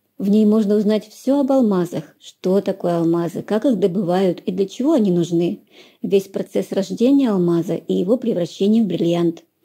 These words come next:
Но главной идеей сказочной истории остаются семейные ценности, которые дороже любых драгоценностей.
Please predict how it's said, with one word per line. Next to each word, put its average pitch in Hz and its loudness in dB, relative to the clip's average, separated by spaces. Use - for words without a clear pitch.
Но 202 2
главной 262 4
идеей 185 0
сказочной 175 -4
истории 262 0
остаются 214 -2
семейные 180 2
ценности, 165 -4
которые 190 0
дороже 220 2
любых 185 0
драгоценностей. 175 -4